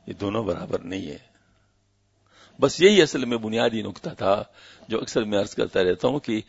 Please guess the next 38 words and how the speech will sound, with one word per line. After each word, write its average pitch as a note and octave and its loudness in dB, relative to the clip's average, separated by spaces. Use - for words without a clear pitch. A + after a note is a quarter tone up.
یہاں E3 4
پر C#3+ 2
لوگوں A2 0
نے G2 -2
گڑبڑ F#2 2
کی D#2+ -12
ہے D2+ -10
اور A2+ 0
لوگ D3 4
اپنے D3 2
آپ C3+ 6
کو D3+ 0
باتوں D3+ 2
میں F3 0
ملا F#2+ 2
دیتے E2+ -4
ہیں، D#2 -8
اپنے D#2 -14
س-، - -18
ان - -16
کے، - -18
اپنے - -14
عارفین F#2 -4
کے - -12
ساتھ - -2
اب - -4
باتوں F#2+ -2
میں G#3 -10
ملا - -8
دیتے - -18
ہیں - -20
کہ - 4
ہم B2+ -2
بھی A#2+ -2
ان - -18
کی - -20
طرح - -20
ہیں۔ - -20